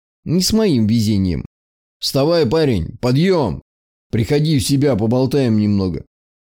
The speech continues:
Ну, хоть так, скромненько, водичкой. Эти зато по физиономии не лупят, как богиня.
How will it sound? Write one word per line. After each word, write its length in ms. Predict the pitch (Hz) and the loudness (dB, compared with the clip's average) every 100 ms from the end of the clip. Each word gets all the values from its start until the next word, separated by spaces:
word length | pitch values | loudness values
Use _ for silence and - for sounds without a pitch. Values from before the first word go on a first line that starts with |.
| _ | _
Ну, 180 | 151 233 | 0 0
хоть 340 | 233 226 196 | 0 -2 -2
так, 440 | - 117 95 - - | -2 -2 -2 -10 -14
скромненько, 920 | - - 185 233 220 214 185 190 180 - | -12 -4 0 2 4 2 0 0 0 -2
водичкой. 760 | 113 123 185 180 - 151 143 139 | -2 0 -2 -4 -2 0 0 0
Эти 280 | 208 208 | 0 0
зато 360 | 190 165 160 185 | 0 0 0 -2
по 160 | 170 147 | -2 0
физиономии 720 | 160 156 185 196 180 131 123 | 0 0 0 2 2 4 4
не 140 | 123 | 2
лупят, 380 | 143 135 101 90 | 2 2 0 -2
как 200 | 123 101 | -2 0
богиня. 540 | 110 131 113 87 67 | 0 0 0 -2 -4